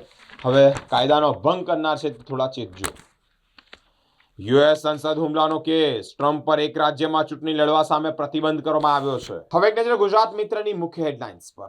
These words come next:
લોકસભામાં ત્રણ ફોજદારી કાયદા બિલ ધ્વનિમતે પસાર થયા છે. સગીર પર બળાત્કાર અને મોબ લિન્ચિંગમાં જ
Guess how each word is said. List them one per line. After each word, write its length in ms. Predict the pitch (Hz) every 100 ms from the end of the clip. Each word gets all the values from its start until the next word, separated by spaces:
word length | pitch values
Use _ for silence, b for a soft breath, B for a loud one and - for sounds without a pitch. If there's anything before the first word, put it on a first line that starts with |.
| 113
લોકસભામાં 720 | 151 208 208 233 220 240 247
ત્રણ 180 | 220 220
ફોજદારી 500 | 196 208 170 214 214
કાયદા 340 | 214 196 208
બિલ 320 | 180 208 208
ધ્વનિમતે 960 | 214 _ _ 127 165 202 240 202 185 175
પસાર 380 | 147 135 135 98
થયા 280 | 82 -
છે. 180 | _ _ _ _ _ _ _
સગીર 340 | 143 143 165
પર 120 | 170
બળાત્કાર 400 | 143 139 - 160
અને 160 | 180 156
મોબ 300 | 131 131 127
લિન્ચિંગમાં 680 | 135 127 131 143 127 123
જ 60 | 131